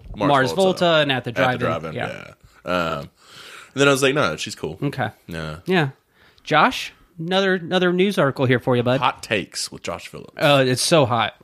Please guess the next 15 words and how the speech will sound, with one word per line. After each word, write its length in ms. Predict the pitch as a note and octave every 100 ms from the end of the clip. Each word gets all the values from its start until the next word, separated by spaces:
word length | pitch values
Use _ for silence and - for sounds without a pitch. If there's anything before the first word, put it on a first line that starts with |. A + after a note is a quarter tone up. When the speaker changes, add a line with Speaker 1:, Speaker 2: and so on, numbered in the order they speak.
| _
Speaker 2:
So 300 | C#3+ D#3+ C#3+
hot 340 | A#2 A2+ - -
right 160 | F#2
now. 220 | - E2+ - -
Speaker 1:
Hot 240 | - E2+
goss. 440 | E2+ C#2 - - -
Speaker 2:
Uh, 580 | C#3+ D3 C#3+ D3 C#3+ -
f-, 320 | - - -
uh, 140 | E3
this 200 | D#3+ F#3+
comes 300 | - F#3 F#3
from 200 | - C#3 B2+
K 480 | - F#3 D#3 E3
A 40 | E3
I 280 | C#3+ D#3+